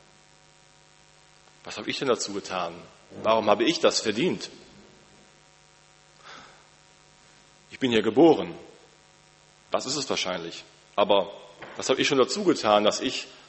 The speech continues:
hier geboren wurde? Letzten Endes ist es doch nur Gnade, dass ich hier leben darf, in einem Land mit Frieden,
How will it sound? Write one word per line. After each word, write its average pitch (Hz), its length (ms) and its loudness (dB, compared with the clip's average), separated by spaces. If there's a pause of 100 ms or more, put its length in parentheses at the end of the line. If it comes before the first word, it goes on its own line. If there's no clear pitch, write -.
(300)
hier 123 140 -2
geboren 110 480 2
wurde? 87 300 -6 (1160)
Letzten 104 260 -6
Endes 131 340 -4
ist - 240 -10
es - 120 -12
doch 117 180 -8
nur 120 140 -8
Gnade, 92 460 -6 (440)
dass 87 160 -12
ich 113 100 -8
hier 120 100 0
leben 110 300 0
darf, 87 240 -2
in 101 60 -10
einem 101 180 -6
Land 117 380 -4 (280)
mit 101 140 -10
Frieden, 120 560 -6